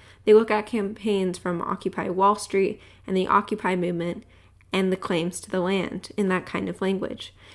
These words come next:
Here, too, they raise a point of settler feminisms and the complicity of feminist movements with settler colonialism. They point to the ways that so much of the structure of settler society is at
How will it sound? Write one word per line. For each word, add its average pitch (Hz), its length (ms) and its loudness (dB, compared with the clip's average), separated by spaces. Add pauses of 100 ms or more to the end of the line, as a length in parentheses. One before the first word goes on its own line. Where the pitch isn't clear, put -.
Here, 285 240 2
too, 262 340 2
they 196 160 2
raise 196 280 0
a 226 60 -2
point 180 440 -6 (280)
of 196 140 -4
settler 220 520 -2
feminisms 180 840 -2
and 196 100 0
the 208 60 0
complicity 214 720 -2
of - 200 -6
feminist 180 400 -2
movements 196 480 0 (360)
with 190 160 0 (160)
settler - 380 -4
colonialism. 190 840 -2 (400)
They 226 140 8
point 254 280 0
to 262 80 -6
the 247 80 4
ways 208 280 4
that - 160 -8
so 254 400 0
much 247 220 2
of 190 100 0
the 196 100 0
structure - 380 -4
of 190 60 -6
settler - 340 -4
society 190 640 0 (240)
is 208 140 -2
at - 180 -4